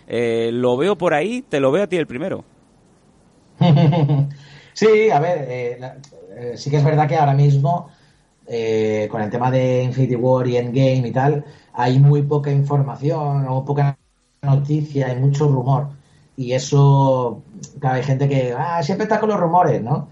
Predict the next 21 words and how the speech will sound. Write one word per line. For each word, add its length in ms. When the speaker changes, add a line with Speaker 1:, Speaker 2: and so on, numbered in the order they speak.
Speaker 1:
Ujú. 160
Speaker 2:
Pero 120
claro, 200
es 60
que 80
solamente 400
hay 100
eso, 160
es 60
que 300
es, 200
o 120
hago 220
rumores 420
o 80
dejo 180
el 60
canal. 320
Speaker 1:
Claro, 280
claro. 220
Speaker 2:
¿Sabes? 260